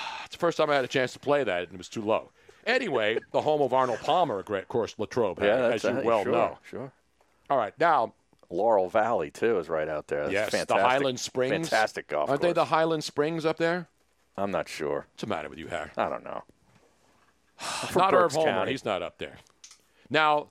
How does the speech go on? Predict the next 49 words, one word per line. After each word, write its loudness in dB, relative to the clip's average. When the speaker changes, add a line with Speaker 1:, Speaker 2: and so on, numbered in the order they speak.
Speaker 1:
we're 0
gonna 2
do 2
our 6
first 0
shot 4
of -4
tequila -2
Astral. 0
Speaker 2:
Yeah. -2
Speaker 1:
John 4
McMullen's -2
gonna -6
join -2
us. 0
Speaker 2:
Now, 4
are 6
you 2
saying 0
we -2
need -4
to -2
be -2
imbibed 2
good -2
and, -10
good 0
and -4
loose -2
from -2
McMullen? 0
Is -6
that 4
why 4
we're 0
doing -2
it -6
Speaker 1:
Hopefully 2
he's 4
Speaker 2:
prior? 4
Speaker 1:
having 0
one. -2
Well, -2
no, 4
it's -6
Cinco -2
de 2
Mayo. 4
Speaker 2:
Yeah. -2